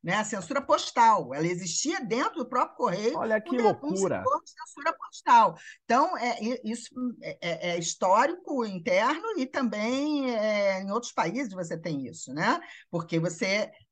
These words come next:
Speaker 1: tem uma entrada única, né? Agora a gente tem um monte de entrada, mas você antes já tinha uma entrada única que era pelos Correios mesmo, né? Então, é, é, é, a, os militares, é, tomaram muito conta. Então,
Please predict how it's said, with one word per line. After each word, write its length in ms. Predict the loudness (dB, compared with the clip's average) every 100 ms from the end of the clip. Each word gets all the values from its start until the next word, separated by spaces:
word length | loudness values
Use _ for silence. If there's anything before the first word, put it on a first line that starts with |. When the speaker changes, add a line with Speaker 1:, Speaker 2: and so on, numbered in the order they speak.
| -6
Speaker 1:
tem 140 | -4
uma 140 | 0 0
entrada 500 | 0 6 6 6 4
única, 460 | 2 2 0 -2
né? 80 | 0
Agora 320 | 0 0 0
a 20 | -2
gente 120 | -6
tem 80 | -2
um 40 |
monte 220 | 0 0
de 80 | 0
entrada, 440 | -2 0 0 0
mas 160 | -2 -4
você 200 | -4 -2
antes 180 | -2 -2
já 80 | -6
tinha 160 | -6
uma 80 | -6
entrada 340 | -2 0 2 2
única 420 | 2 0 -4 -10
que 80 | -2
era 220 | 0 0
pelos 380 | 0 -4 -4 -6
Correios 400 | -4 -4 -4 -4
mesmo, 340 | -2 -2 -4 -8 _ -4
né? 180 | -4 -4 -12 -4
Então, 240 | 2 2 0 -14 -18 -2
é, 80 | 0
é, 460 | 2 2 2 0 0 2 4 4 4
é, 100 | 2
a, 140 | -2 -2
os 80 | -4
militares, 960 | -4 -4 2 4 4 2 0 -6 -16 _ _
é, 600 | 2 6 8 8 6 4
tomaram 420 | 4 4 6 4 2
muito 200 | 0 -4
conta. 200 | -8 -4
Então, 320 | 0 0